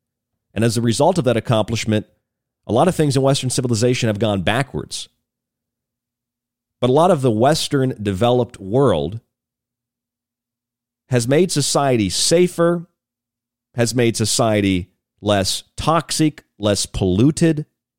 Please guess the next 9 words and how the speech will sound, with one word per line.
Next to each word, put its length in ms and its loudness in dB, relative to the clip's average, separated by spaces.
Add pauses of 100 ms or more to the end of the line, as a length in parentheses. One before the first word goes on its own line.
(1500)
has 160 0
provided 540 0
us 340 0 (380)
with 340 0 (440)
more 300 2
food, 640 0 (360)
clean 460 0
water, 580 2 (580)
sanitization, 1200 0